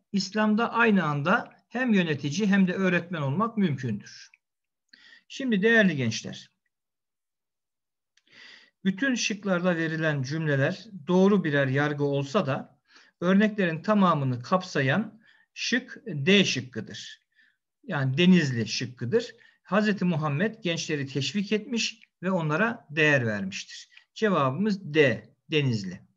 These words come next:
Evet, dör-, e, diğer soruya bakıyoruz, dördüncü soruya bakıyoruz din kültüründen.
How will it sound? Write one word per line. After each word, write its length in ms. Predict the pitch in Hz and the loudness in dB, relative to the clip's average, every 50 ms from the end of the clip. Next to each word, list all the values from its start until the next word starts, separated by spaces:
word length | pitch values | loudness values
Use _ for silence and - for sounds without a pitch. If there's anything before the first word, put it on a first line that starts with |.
| _ _ _ _ _ _ _ _ _ _ _ - - - - - - _ _ _ _ _ _ - | _ _ _ _ _ _ _ _ _ _ _ -20 -20 -20 -20 -20 -20 _ _ _ _ _ _ 0
Evet, 320 | 269 262 208 - - - | 2 2 2 2 0 0
dör-, 320 | 233 240 240 233 - 196 | 0 2 2 2 2 2
e, 220 | 190 180 175 170 180 | 0 0 0 0 0
diğer 220 | 247 247 233 208 | 0 2 2 2
soruya 640 | 185 - - - - - 175 170 156 151 147 139 139 | 0 -2 -6 -14 -14 -10 -6 -4 -2 0 0 0 0
bakıyoruz, 420 | 131 131 131 139 127 123 123 131 | -2 -4 -4 -4 -4 -4 -2 -2
dördüncü 360 | 147 143 143 143 143 143 143 | 0 0 0 -2 -4 -6 -8
soruya 400 | 139 - - 127 120 117 113 101 | -8 -8 -6 -6 -4 -4 -4 -4
bakıyoruz 600 | 110 107 - - 117 113 107 117 151 185 180 - | -4 -6 -8 -8 -8 -6 -6 -6 -6 -6 -6 -6
din 140 | 131 127 117 | -6 -6 -6
kültüründen. 840 | 120 127 117 117 - 120 107 107 101 101 107 131 185 226 - - - | -6 -6 -8 -8 -8 -6 -6 -4 -2 -2 -2 -2 -2 -4 -6 -10 -18